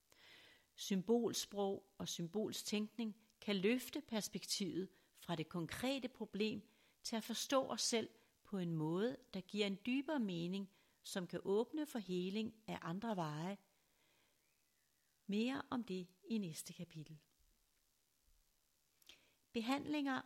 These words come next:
er primært symptomlindrende, og så kan de være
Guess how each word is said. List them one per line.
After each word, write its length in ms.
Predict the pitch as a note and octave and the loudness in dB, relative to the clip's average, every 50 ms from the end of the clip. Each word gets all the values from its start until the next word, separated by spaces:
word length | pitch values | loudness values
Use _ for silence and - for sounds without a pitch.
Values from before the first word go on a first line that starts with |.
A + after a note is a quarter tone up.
| - - _ _ - | -6 -16 _ _ -8
er 100 | - G3 - - | -6 -6 -6 -8
primært 720 | - - - A3 A3+ B3 B3+ B3+ G#3 E3+ B2 - - - _ - | -4 0 2 4 4 4 2 2 0 0 -2 -4 -8 -12 _ -10
symptomlindrende, 1080 | - - - - F#3+ E3+ - - F#3 D#3 - - F3 E3+ E3 D#3+ E3 E3 D#3+ D#3 D#3+ D#3 - _ _ _ _ _ _ _ _ _ _ | -6 -4 -2 -2 -2 -2 -2 -2 -2 -2 -2 -4 -4 -4 -4 -4 -6 -6 -6 -6 -8 -10 -12 _ _ _ _ _ _ _ _ _ _
og 100 | - F3 | -2 0
så 160 | - - A3 | 2 4 2
kan 160 | A3+ - C#4+ A#3+ | 4 2 2 0
de 140 | A#3+ G#3+ | 0 0
være 240 | F3 E3 D#3 D3+ D#3 | 0 -2 -2 -4 -6